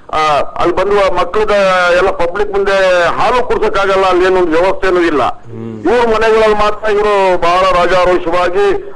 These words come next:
Speaker 1: ಆರಾಮಾಗಿ ಕುತ್ಕೊಂಡು ನೋಡಿ, ಅದ್ ಯಾವ್ದೋ ಕರ್ಮ ನಾಚಿಕೆ ಆಗ್ಬೇಕು. ಆ, ಬಿ ಜೆ ಪಿ ಯಾರೋ ಒಬ್ರು ಲೀಡರ್ ಮಗಳಂತೆ ಎರಡೆರಡು ಸಾವಿರ ರೂಪಾಯಿ ಬಂಡಲ್ಗಳು ಎತ್ಕೊಂಡು ಈ ಶೋ, ಶೋ ಕೊಡ್ತಾ ಇದ್ದಾರೆ, ಆ ತರ ಶೋ ತೋರಿಸ್ತಾ ಇದ್ದಾರೆ. ಇವ್ರಿಗೇನಾದ್ರೂ ಮಾನ ಮರ್ಯಾದೆ ಇದೆಯಾ ಇವರಿಗೆ?
Speaker 2: ಅದೇ,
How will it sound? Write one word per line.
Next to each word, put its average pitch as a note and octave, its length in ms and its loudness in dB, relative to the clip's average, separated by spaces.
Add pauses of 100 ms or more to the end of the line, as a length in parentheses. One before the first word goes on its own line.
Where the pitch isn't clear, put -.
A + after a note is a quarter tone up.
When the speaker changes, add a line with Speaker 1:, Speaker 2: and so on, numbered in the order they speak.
Speaker 1:
ಆರಾಮಾಗಿ F#3+ 420 -2
ಕುತ್ಕೊಂಡು F#3+ 440 0
ನೋಡಿ, F#3+ 220 0
ಅದ್ E3+ 160 0
ಯಾವ್ದೋ F#3 220 2
ಕರ್ಮ F3+ 460 0
ನಾಚಿಕೆ F#3+ 360 -2
ಆಗ್ಬೇಕು. F#3 440 0 (720)
ಆ, E3 400 0 (180)
ಬಿ E3 120 -2
ಜೆ F#3+ 140 0
ಪಿ G3 120 -4
ಯಾರೋ F#3 260 0
ಒಬ್ರು E3 300 0
ಲೀಡರ್ G3+ 260 2
ಮಗಳಂತೆ F#3+ 500 0
ಎರಡೆರಡು F3 580 0
ಸಾವಿರ F#3+ 120 0
ರೂಪಾಯಿ F#3 240 -2
ಬಂಡಲ್ಗಳು G3+ 460 0
ಎತ್ಕೊಂಡು G3 680 -2 (200)
ಈ F4+ 420 2
ಶೋ, B4 580 -4
ಶೋ A#4+ 240 -2
ಕೊಡ್ತಾ G#3+ 320 0
ಇದ್ದಾರೆ, E3 100 0
ಆ F3 100 0
ತರ G3 120 -2
ಶೋ G3 260 -2
ತೋರಿಸ್ತಾ F#3+ 400 0
ಇದ್ದಾರೆ. D#3 680 0 (260)
ಇವ್ರಿಗೇನಾದ್ರೂ G3 480 0
ಮಾನ D#3+ 240 0
ಮರ್ಯಾದೆ G#3 460 0
ಇದೆಯಾ F3 200 0
ಇವರಿಗೆ? A#2+ 360 -4 (340)
Speaker 2:
ಅದೇ, E3 300 -2